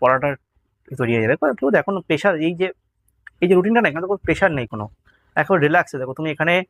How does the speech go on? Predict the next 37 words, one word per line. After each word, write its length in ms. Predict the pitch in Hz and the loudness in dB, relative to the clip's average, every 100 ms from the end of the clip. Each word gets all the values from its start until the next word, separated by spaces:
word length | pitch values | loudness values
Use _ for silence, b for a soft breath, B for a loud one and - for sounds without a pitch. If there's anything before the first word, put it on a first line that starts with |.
| b b b - | b b b 0
আহ, 140 | 147 131 | 0 2
ঘুরতে 280 | 135 - 196 185 | -2 2 2 4
পারছো, 300 | 196 - 151 107 _ | 0 0 -2 -2 _
টাইমও 260 | 143 151 180 196 | 0 0 0 -2
পাচ্ছো, 320 | 190 - 143 113 _ _ - | -2 -4 -10 -10 _ _ -6
মানে 160 | 156 165 156 - | -2 0 0 -2
সব 100 | 175 | -4
কিছুই 180 | 196 190 135 | 0 0 0
পাচ্ছো, 220 | 120 - | -2 -4
তার 80 | - | -4
মধ্যে 140 | 147 156 | -4 -4
পড়াশোনাটা 360 | 143 139 170 180 | -4 -4 -2 -4
খুব 80 | - - | -4 -4
সুন্দর 140 | 131 123 | -2 0
করে 120 | 113 | -2
হচ্ছে, 220 | 104 _ - _ _ - | -6 _ -20 _ _ -6
তো 40 | 117 | -4
অবশ্যই 240 | 135 165 156 | -2 -2 -2
সেটা 140 | 160 - | -2 -2
ফলো 120 | 147 | 0
করবে। 180 | 170 170 196 | -2 -2 -6
তোমার 200 | 143 143 135 - b b b b _ _ _ 139 | -2 0 0 -4 b b b b _ _ _ -4
যে 100 | 151 160 - _ _ _ _ _ _ _ - | 0 0 -2 _ _ _ _ _ _ _ 0
কমপ্লিট 420 | 202 196 240 226 - | 0 0 -2 -2 2
না 60 | 220 143 _ - | 2 2 _ -2
পরীক্ষাটা 280 | 151 151 170 160 | 0 2 0 -2
খুব 80 | 160 | -6
ভালোভাবে 240 | 135 131 131 | 0 0 0
তৈরি 140 | 117 113 | -2 -6
হয়ে 120 | 107 | -10
যাবে, 140 | 110 _ _ _ _ _ _ _ _ _ _ b b b - | -14 _ _ _ _ _ _ _ _ _ _ b b b -4
সব 100 | 156 | -2
কিছু 120 | 180 160 | 0 2
দেখো 120 | 160 | 2
এভারেজ 240 | 127 131 147 | 2 0 -2
আছে 100 | 160 156 | -4 -4
এখানে, 180 | 160 | -2